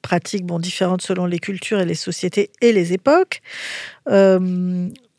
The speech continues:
on a, euh, la relégation dans une hutte spécifique pendant les règles, où les femmes se retrouvent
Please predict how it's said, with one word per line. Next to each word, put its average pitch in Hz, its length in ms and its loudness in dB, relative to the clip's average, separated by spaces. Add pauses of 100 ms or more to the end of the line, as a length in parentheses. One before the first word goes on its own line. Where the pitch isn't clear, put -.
(140)
on 175 240 -2
a, 220 260 4
euh, 175 320 2
la 185 160 2
relégation 214 960 2
dans 202 240 -2
une 175 840 -4 (160)
hutte 269 360 0 (100)
spécifique - 920 -4 (640)
pendant 226 340 2
les 175 120 0
règles, 240 440 0
où 202 80 -8
les 185 140 -2
femmes 226 240 2
se - 220 -2
retrouvent 254 600 -2